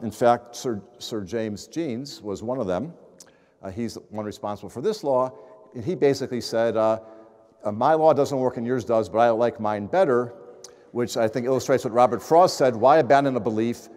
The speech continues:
merely because it ceases to be true?" <laughs> So, as you can see, physicists were not exactly clear about what's going on.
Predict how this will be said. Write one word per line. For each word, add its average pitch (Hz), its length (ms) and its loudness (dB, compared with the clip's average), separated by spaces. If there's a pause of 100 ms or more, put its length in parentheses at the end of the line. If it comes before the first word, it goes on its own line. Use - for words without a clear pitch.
merely 120 220 2
because 117 280 -2
it 110 60 -4
ceases 107 320 -8
to - 80 -12
be 95 100 -8
true?" 80 380 -4 (140)
<laughs> - 2250 -16
So, 101 440 4 (1080)
as 147 220 0
you 143 100 -2
can 127 120 -4
see, 117 160 -4
physicists 131 420 -6
were 107 100 -2
not 113 160 4
exactly 104 360 2
clear 104 300 -4
about 92 220 -2
what's 92 180 -8
going 87 260 -8
on. 78 220 -8